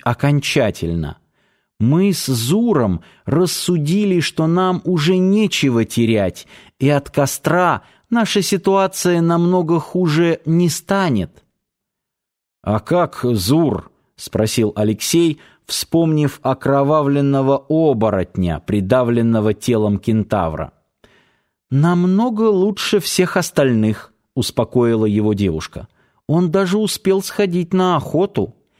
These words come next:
И хоть ему и пришлось долго бежать из-за того, что шум битвы распугал всю дичь в округе, он всё же притащил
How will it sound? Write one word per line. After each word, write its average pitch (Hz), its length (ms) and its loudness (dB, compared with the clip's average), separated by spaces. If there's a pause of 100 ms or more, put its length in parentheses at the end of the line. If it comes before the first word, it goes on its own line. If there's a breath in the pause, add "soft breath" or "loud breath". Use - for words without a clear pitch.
(160)
И 143 100 0
хоть 185 280 0
ему 185 460 2
и 185 160 -2
пришлось 196 560 0
долго 139 400 2
бежать 143 640 0 (260 loud breath)
из-за 135 400 2
того, 143 360 0
что - 260 -2
шум 135 380 0
битвы 120 560 0 (200 loud breath)
распугал 175 760 0
всю 151 300 -2
дичь 135 360 -2
в 123 60 0
округе, 117 560 -2 (340 soft breath)
он 233 240 2
всё 185 240 0
же 160 100 0
притащил 175 840 0